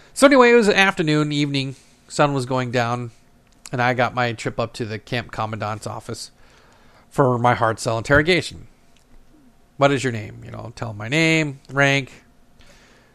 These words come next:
uh, serial number, which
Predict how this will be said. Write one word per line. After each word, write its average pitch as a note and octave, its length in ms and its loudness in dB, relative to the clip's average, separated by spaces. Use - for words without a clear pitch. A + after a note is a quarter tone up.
uh, - 160 -8
serial D#3+ 300 4
number, C#3 360 -2
which - 400 -10